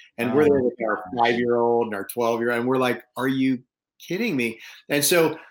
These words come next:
Speaker 1: this is, these are things that had happened to us recently, and then there was all the public controversy about some of the stuff streamed on Netflix, and
Speaker 2: Mm-hmm.
Speaker 1: so when, when she had auditioned for this part, we didn't know much about three sixty T V,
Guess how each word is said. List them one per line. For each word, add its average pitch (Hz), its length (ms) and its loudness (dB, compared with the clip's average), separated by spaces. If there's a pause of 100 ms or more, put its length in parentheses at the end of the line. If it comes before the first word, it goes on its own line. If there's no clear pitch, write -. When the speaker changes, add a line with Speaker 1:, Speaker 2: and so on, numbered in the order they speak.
(180)
Speaker 1:
this 196 200 4
is, 160 220 -2
these 175 220 2
are 165 80 2
things 156 180 2
that 139 100 -2
had 135 80 -2
happened 135 340 0
to 135 120 -2
us 117 140 -6
recently, 160 800 0
and 131 100 0
then 127 80 -2
there 120 100 -2
was 117 160 -4
all 113 260 -4
the 107 140 -10 (100)
public 147 300 -4
controversy 127 720 -4
about 110 260 -4
some 117 160 -6
of 110 80 -6
the 104 60 -10
stuff 113 280 -6
streamed 110 440 -6
on 92 340 -12 (260)
Netflix, 180 640 2
and 120 200 0 (180)
Speaker 2:
Mm-hmm. 117 500 -2
Speaker 1:
so 156 80 6 (120)
when, 147 320 2 (160)
when 139 220 0
she 160 240 -2
had 156 140 2
auditioned 135 540 -2
for 127 60 -6
this 117 200 -6
part, 156 300 -2
we 127 80 -4
didn't 131 160 -2
know 120 120 -4
much 131 260 -4
about 117 280 -4 (100)
three 117 140 -6
sixty - 380 -8
T 110 220 -8
V, 120 380 -4